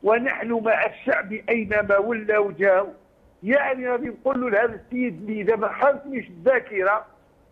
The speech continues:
في سبتمبر ألفين وتسعطاش صرح قال: "لدينا مخاوف جدية من تجديد النظام نفسه"، وأضاف: "إن النظام السياسي عندنا هو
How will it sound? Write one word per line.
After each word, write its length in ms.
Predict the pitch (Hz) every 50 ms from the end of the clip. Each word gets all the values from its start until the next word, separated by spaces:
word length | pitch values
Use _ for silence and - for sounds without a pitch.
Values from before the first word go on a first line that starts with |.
| - -
في 140 | 262 240
سبتمبر 600 | - - 262 262 - - - 294 302 302 294 294 - -
ألفين 360 | 269 254 254 254 - 269 233 247
وتسعطاش 720 | 240 - - - 277 233 185 - - 269 262 262 262 233 240 - -
صرح 540 | 240 233 214 202 233 - 233 - - - - _ _ - - _ - - - _ _ -
قال: 240 | 233 254 247 247 240
"لدينا 640 | 233 226 214 165 - 240 254 254 247 226 240 233 226
مخاوف 600 | 214 226 220 - - 196 240 240 233 233 226 214
جدية 720 | 180 156 143 196 220 160 151 160 233 233 220 220 220 220 220
من 220 | 202 214 208 185 - -
تجديد 480 | 214 196 156 139 151 233 240 165 160 208
النظام 540 | 190 196 196 196 180 175 233 233 214 202
نفسه"، 840 | 202 190 190 240 202 - - - 208 190 185 208 240 254 254 240 - - - _ _ - 139 107 92 123 160 139 - -
وأضاف: 720 | 180 226 254 254 247 254 247 240 226 254 302 302 294 254 - - _ _ _ _ _ _ _ _ _ _ _ -
"إن 220 | 262 285 - 247
النظام 580 | 247 247 240 233 233 226 208 240 262 262 240 196 -
السياسي 520 | - 233 226 233 254 247 220 - 220 240 220 214
عندنا 600 | 233 214 196 170 220 226 226 226 247 254 233 214
هو 320 | 196 202 233 233 240 233